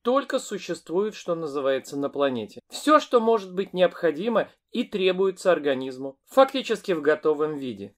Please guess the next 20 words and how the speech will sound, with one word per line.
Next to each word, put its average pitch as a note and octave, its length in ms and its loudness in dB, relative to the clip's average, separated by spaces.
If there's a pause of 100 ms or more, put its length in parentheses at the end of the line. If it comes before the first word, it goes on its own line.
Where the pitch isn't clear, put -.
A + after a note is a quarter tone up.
(120)
Сырые A3+ 440 -2
яйца F3+ 320 0
предпочтительны, F#3+ 840 -4
если D#3 300 -6
мы E3+ 100 -4
говорим F3 320 0
о D#3 80 0
потенциальной F3+ 680 -2
пользе, D#3+ 460 -2 (280)
так E3+ 140 0
как F3 160 -2
при E3 140 -2
варке G#3+ 380 0
и - 20 -8
жарке F3 460 -2
разрушается F#3 760 -2
большая F#3 420 0
часть E3+ 280 -6
питательных D3 500 -6
веществ. D#3+ 480 -10